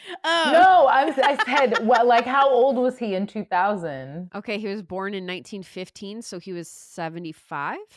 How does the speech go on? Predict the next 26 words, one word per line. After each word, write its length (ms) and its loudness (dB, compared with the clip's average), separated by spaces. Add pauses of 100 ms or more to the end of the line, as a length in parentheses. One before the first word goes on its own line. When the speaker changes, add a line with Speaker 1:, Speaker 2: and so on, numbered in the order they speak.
(580)
Speaker 2:
Dang, 400 -10
he 80 -12
made 200 -6
a 100 -6
decent 340 -10
al-, 320 -10 (260)
amount 200 -6
of 80 -10
time. 300 -10
Speaker 1:
No, 500 -4
Speaker 3:
He 40 -4
did. 200 -6
Speaker 1:
he 140 -10
was, 200 -6 (280)
if 120 -8
he 80 -6
was 120 -8
born 240 -4
in 200 -8
nineteen 420 -8
fifteen, 520 -10
he 80 -8
would 80 -10
have 80 -12
been 160 -12
eighty-five. 520 -14